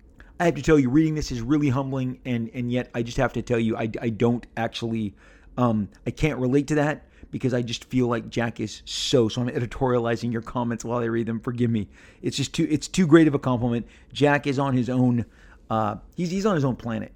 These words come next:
He's on his own planet. He doesn't, it's not his own mountain, but I appreciate very much you saying this. He says,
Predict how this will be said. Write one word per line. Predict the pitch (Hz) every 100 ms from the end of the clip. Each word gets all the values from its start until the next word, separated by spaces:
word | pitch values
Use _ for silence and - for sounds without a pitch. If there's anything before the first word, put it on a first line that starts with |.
| -
He's | 143
on | 139 131
his | 120
own | 110
planet. | 117 107
He | 135
doesn't, | 139 139
it's | 120
not | 156
his | 135
own | 120 104
mountain, | 110 113 101
but | - -
I | 127
appreciate | 127 135 123 120 113 -
very | 117
much | 113 113 -
you |
saying | 104 110 107
this. | 104
He | 127
says, | 151 147